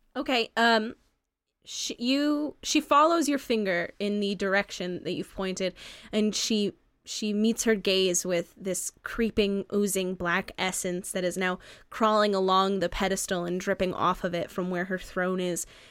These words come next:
Um, and she sees it, and you kind of see her, her lively flames almost lose a bit of their dance, and they kind of, they kind of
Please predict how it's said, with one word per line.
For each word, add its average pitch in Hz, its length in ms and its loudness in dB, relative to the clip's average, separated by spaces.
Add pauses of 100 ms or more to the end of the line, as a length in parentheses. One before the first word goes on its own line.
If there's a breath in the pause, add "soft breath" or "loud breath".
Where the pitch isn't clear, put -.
(120)
Um, 180 400 -2
and 208 120 0
she - 160 -4
sees 196 320 0
it, 202 140 4
and 202 140 0
you 208 80 2
kind 247 280 2
of 226 80 0
see 220 280 2
her, 190 380 2 (640)
her 190 500 -2 (160)
lively 220 560 2
flames 208 720 0
almost 208 320 0
lose 220 360 4
a 202 60 4
bit 202 180 4
of 196 100 0
their 180 180 2
dance, 180 600 0
and 196 120 0
they 190 60 0
kind 196 240 -2
of, 180 120 -6 (400 soft breath)
they 202 80 -10
kind 202 180 -4
of - 140 -10